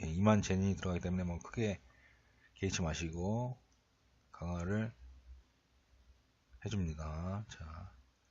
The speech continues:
자, 한번 눌렀습니다. 지금 플러스 십일이 돼 있죠. 그러면 저장을 눌러서 전투력을 올리고요. 다시 한번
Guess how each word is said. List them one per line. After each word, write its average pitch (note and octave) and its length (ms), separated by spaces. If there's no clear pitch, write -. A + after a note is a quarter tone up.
자, E2 380
한번 B2 260
눌렀습니다. G2+ 760
지금 F#2+ 140
플러스 C#3+ 340
십일이 C3 300
돼 F#2 120
있죠. F2+ 480
그러면 G2+ 320
저장을 E2 380
눌러서 D#2 520
전투력을 F2+ 420
올리고요. D#2 460
다시 - 220
한번 D#2 500